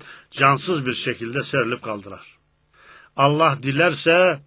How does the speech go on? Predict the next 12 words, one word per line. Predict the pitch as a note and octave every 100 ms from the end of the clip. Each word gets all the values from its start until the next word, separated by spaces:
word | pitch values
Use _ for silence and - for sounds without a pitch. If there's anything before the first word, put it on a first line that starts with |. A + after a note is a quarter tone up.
| _ _ _ _ _ _ -
yağmuruyla, | B2+ C#3 C#3 C#3 C3 D3 C#3+ A#2 G#2
yerden | G#2+ C3 B2+ C#3+ C#3+
fışkırttığı | C#3 B2 - C#3 - C#3
sularla | B2+ - C3+ D#3 C3 A#2
insanları | B2+ B2+ C#3+ C#3+ C3+ D3+
yok | D#3 D#3+
eder. | B2 G#2+ G2+ - _ _ _
Nuh | C#3 D3+ -
toplumu | B2+ - C3 D#3
öyle | C#3+ D3
olmuştu. | A2+ G2+ - - _ _ _ _ - - - -
Allah | C#3+ D3+ E3+